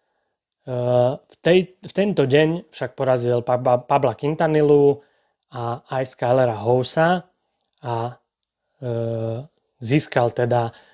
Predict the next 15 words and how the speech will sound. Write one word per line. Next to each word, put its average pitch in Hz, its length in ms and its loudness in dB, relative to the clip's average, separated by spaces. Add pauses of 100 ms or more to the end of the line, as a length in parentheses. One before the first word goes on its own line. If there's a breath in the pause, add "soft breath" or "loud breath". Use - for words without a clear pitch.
etapové 135 400 2
víťazstvo. 117 640 -4 (2000 soft breath)
Eh, 127 280 2
Števo 220 320 4
Svitko 151 800 2
skončil 120 480 -12
šestnásty, 151 800 -4
Varga 123 320 -2
šiesty. 113 560 -8 (160)
Števo 196 240 0
Svitko - 560 -4
po 135 160 -4
tejto 139 320 0
etape 120 480 -2 (400 soft breath)
povedal 117 560 0